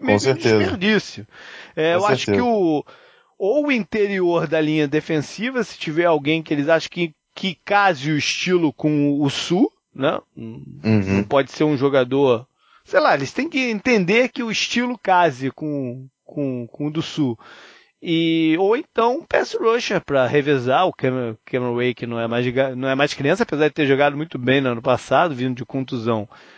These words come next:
Speaker 2: não é mais criança. E o André Brent do outro lado é um jogador que, né, teve alguns bons momentos ano passado, mas não, não é um
Speaker 1: Também
Speaker 2: cara
Speaker 1: não é
Speaker 2: que vai,
Speaker 1: garantia nenhuma.
Speaker 2: é,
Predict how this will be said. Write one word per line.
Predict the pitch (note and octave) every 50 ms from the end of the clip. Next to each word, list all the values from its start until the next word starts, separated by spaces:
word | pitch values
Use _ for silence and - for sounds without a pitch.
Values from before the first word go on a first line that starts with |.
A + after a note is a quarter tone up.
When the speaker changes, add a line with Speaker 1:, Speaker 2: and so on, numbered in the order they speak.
| - _ _ _
Speaker 2:
não | D3 D3 C#3+ C#3+
é | C3+ C3+ C3+
mais | C3+ C#3+ C#3+ -
criança. | - - A#3 A3 F#3+ F3 F3+ G3+ G#3 - - B3+ C#4 - - - - - - _ _ _ _ _ _
E | - G3 F#3+ G3 G#3 G#3+
o | G#3 G#3
André | G3+ G#3 G3+ G3+ G3+ G#3
Brent | F#3+ D3+ D#3 D#3+ E3 E3 - - -
do | D#3 E3
outro | E3 D#3+ - A2 -
lado | F3 E3+ F3+ F#3 F#3+ -
é | -
um | A#3+
jogador | A#3 A#3 A#3+ A#3 G3+ F3+ F#3+ G#3
que, | G3+ - A#3 A3+ - D#3 C3 A2+ G#2+ G#2 A2+ A#2 - - _ _ _ _ _ _
né, | - - D3 C#3+ B2+ -
teve | - - G3 A#3 G#3+ F#3+
alguns | D3 C3+ D3+ D3 C3+
bons | A#2+ B2 C3+ C3 C3
momentos | C3 B2+ A#2 A#2 A#2 A2 - C3
ano | C3 D3+
passado, | G#2 G2+ - - - D3 D3+ D#3 F3+ F3
mas | D#3+ D#3 D3+ - - - - - - _ -
não, | - A#2+ A#2 A2+ - - - - _ _ _ _ _ _ _ _ _ _ _ _ _ _ _ _ _ _ _
não | - A#2 A#2 A#2 A#2
é | B2+
um | C3 C3
Speaker 1:
Também |
Speaker 2:
cara | - - - - G#2 G#2+
Speaker 1:
não | A#2
é | A#2
Speaker 2:
que | A2+ A#2
vai, | A#2 - G#2+
Speaker 1:
garantia | G#2 A2 G#2 - A2+ A2+
nenhuma. | A2 G#2 F3+ F3
Speaker 2:
é, | D3 C3 A2+ G#2